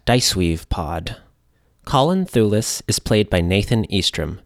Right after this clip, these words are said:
who can be found on Twitter at Bert Nerd Tram. Nav is played by Mackenzie Eastrom, who can be found on Twitter at Kenzie Phoenix. Peter Bardwell is played by Will Leet.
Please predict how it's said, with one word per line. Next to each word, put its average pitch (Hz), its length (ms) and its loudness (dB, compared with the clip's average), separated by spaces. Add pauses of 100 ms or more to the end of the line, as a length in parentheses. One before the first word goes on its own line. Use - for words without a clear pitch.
(100)
who 110 100 2
can 113 140 0
be 104 100 2
found 113 340 2
on 107 120 4
Twitter 160 480 0
at - 260 -4
Bert 123 260 2
Nerd 107 360 0
Tram. 87 520 -4 (600)
Nav 104 580 0
is - 120 -2
played 120 320 2
by 104 140 2
Mackenzie 107 640 0
Eastrom, - 500 -6 (260)
who 123 100 0
can 113 140 2
be 107 100 2
found 110 320 2
on 98 140 2
Twitter 95 420 -2
at - 340 -4
Kenzie 123 440 0
Phoenix. - 680 -6 (680)
Peter 175 280 -2
Bardwell 87 760 0
is 95 140 -4
played 120 360 2
by 92 180 4
Will 107 420 2
Leet. 95 440 -4